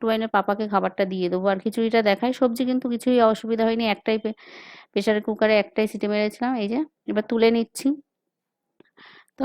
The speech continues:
ছোট বাইনের পাপা তো বসেই আছে, আমি তাড়াতাড়ি করছি, রেডি করছি, ওইদিকে ভাজাভুজি চলছে। তো যেগুলো ভেজেছি সেইগুলো দিয়ে যাবে পাঁপড়, আর এই যে পেঁয়াজি তুলে নিয়েছি। তো এবার দিয়ে দিচ্ছি ছোট বাইনের পাপার সামনে।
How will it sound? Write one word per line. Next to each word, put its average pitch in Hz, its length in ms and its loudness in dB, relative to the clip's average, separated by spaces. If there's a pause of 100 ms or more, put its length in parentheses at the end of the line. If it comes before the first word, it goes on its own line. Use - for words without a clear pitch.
(100)
ছোট 233 200 0
বাইনের 220 200 0
পাপা 220 220 4
তো 226 80 -4
বসেই 214 380 0
আছে, 220 180 -2
আমি 214 120 -2
তাড়াতাড়ি 208 320 0
করছি, 214 260 -4
রেডি 202 220 -2
করছি, 208 220 -4
ওইদিকে 208 240 -2
ভাজাভুজি 208 460 -2
চলছে। 208 360 -4 (200)
তো - 120 -8
যেগুলো 220 300 -2
ভেজেছি 214 400 -4
সেইগুলো 208 340 -4
দিয়ে 202 140 -4
যাবে 202 220 -4
পাঁপড়, 202 420 -2 (400)
আর 190 140 4
এই 196 100 0
যে 185 120 -2
পেঁয়াজি 196 360 -2
তুলে 202 260 -2
নিয়েছি। 202 380 -4 (520)
তো - 60 -20
এবার 208 180 2
দিয়ে 190 180 -4
দিচ্ছি 190 240 -4
ছোট 196 200 -2
বাইনের 190 220 -2
পাপার 196 240 0
সামনে। 214 260 -4